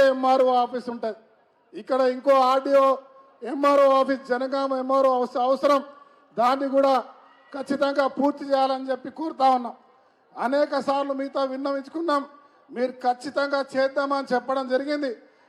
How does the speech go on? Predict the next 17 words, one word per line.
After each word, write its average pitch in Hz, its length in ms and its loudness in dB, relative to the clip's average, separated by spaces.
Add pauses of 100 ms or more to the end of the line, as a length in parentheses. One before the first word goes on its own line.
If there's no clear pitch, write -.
(100)
అవి 233 280 -4
కూడా 277 180 0 (120)
చేయాల్సిందే 262 380 -2
కోరుతా 247 360 0
ఉన్నాం. 233 200 -2 (600)
ఇందరమ్మ 302 680 0 (220)
ఇండ్లు 302 220 0 (580)
ఈరోజు 294 500 0 (140)
మూడు 311 220 4
వేల 302 300 2 (160)
ఐదు 294 100 -4
వందల 294 300 0
ఇండ్లు 302 340 2 (640)
మీరు 240 220 0
రామగుండం 277 640 2
నియోజకవర్గానికి 269 800 0
ఇచ్చినారు. 254 380 -8